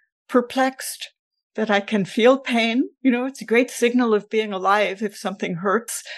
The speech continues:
you go, "Oh, yeah, I'm still here." But also, of course, of the abiding radiance that accompanies the abiding griefs and bewilderments of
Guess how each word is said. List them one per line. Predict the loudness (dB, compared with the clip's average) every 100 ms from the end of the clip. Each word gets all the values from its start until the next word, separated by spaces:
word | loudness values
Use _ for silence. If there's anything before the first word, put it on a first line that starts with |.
| -18 -18 -6
you | 0
go, | 2 4
"Oh, | 4 4 2 0
yeah, | 0 2 0
I'm | -2
still | -4 -4 -2
here." | 0 0 0 -2 -14 -18 -18 -6 2
But | 4
also, | 6 4 4 2
of | 2 -4
course, | -6 -4 -4
of | -4 -4 -8 _
the | 0 0
abiding | 2 0 0 -2 -4
radiance | -2 0 2 -2 -4 -10 -14 -14 -18 _ _ _ -2
that | 0
accompanies | 0 -4 -6 -2 -2 -4 -6 -8 -10 -12 -14 _ _ _
the | 0
abiding | 0 0 0 0 -2 -6 -14 _ _ -4
griefs | 0 0 -2 -4
and | -4
bewilderments | -4 -4 -2 -2 -4 -6 -8 -8 -10 -10 -8
of | -8 -10